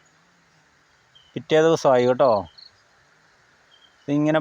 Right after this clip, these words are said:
പുകഞ്ഞുകൊണ്ടിരിക്കും. പിറ്റേ ദിവസം ഷീറ്റ് ഉണങ്ങിയെടുക്കുക. അതായത് മുഴുവൻ ഉണങ്ങൂല, കുറച്ച് അടപ്പച്ച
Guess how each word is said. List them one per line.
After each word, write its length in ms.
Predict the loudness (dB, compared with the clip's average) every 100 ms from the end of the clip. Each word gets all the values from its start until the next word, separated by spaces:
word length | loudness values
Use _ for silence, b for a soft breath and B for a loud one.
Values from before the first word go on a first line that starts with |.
| 0
പുകഞ്ഞുകൊണ്ടിരിക്കും. 640 | 0 0 -2 -4 -4 -6 -10 _ -20 _ _ -14
പിറ്റേ 200 | -4 -2
ദിവസം 260 | -2 -2 -4 -8 -20 -20 _ _ _ _ _ _ _ _ _ _ -8
ഷീറ്റ് 280 | -4 -2 -2
ഉണങ്ങിയെടുക്കുക. 520 | 0 0 0 -2 -4 -8 -12 -20 _ -4
അതായത് 340 | 2 2 2 0 -4 -12 -6
മുഴുവൻ 300 | -2 0 0 0
ഉണങ്ങൂല, 340 | 0 0 -2 -4 -6 -8
കുറച്ച് 280 | -8 -4 0
അടപ്പച്ച 320 | 0 0 -2